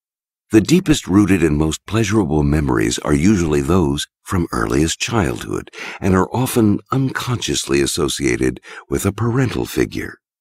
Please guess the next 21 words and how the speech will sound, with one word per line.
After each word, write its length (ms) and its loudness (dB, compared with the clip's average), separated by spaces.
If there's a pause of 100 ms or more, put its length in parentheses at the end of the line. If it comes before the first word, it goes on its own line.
(440)
Bring 220 6
your 160 4
targets 480 -2
back 360 -4 (100)
to 140 -2
that 260 -2
point 400 -4 (240)
by 140 2
placing 420 0
yourself 480 -2
in 80 2
the 200 2
edible 340 2
triangle 680 -2 (280)
and 180 0
positioning 640 0
them 240 -2 (140)
as 180 -4
the 140 -6
needy 340 -4
child. 640 -8